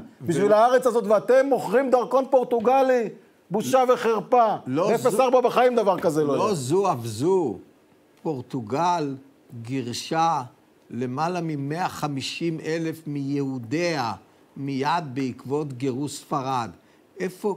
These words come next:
Speaker 1: כבוד עצמי של יהודי שמתרפס בפני הרשע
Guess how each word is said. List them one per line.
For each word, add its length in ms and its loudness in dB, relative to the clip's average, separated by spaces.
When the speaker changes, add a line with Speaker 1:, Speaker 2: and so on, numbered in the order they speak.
Speaker 1:
כבוד 380 -4
עצמי 500 -6
של 280 -6
יהודי 760 -4
שמתרפס 1300 -6
בפני 640 -6
הרשע 1000 -4